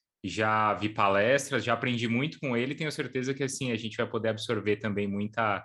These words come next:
coisa, assim, com você, né? Acho que essa que é, então, a, a intenção aqui, tá bom?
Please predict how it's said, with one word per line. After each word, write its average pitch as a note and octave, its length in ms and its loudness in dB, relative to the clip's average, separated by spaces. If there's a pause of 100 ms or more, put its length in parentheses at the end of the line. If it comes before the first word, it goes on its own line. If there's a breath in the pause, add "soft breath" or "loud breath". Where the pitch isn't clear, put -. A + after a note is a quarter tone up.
coisa, G#2+ 420 2
assim, G#2 260 -6
com G#2+ 180 -2
você, G#2+ 460 0
né? F#2+ 240 -2 (340 soft breath)
Acho G2 200 -2
que A#2 80 0
essa A#2 200 2
que B2+ 140 0
é, A#2+ 60 4
então, A2+ 300 2
a, G#2+ 380 2
a G#2+ 140 0
intenção A2 640 -2
aqui, G2+ 260 -6
tá F2 160 -6
bom? C3+ 320 0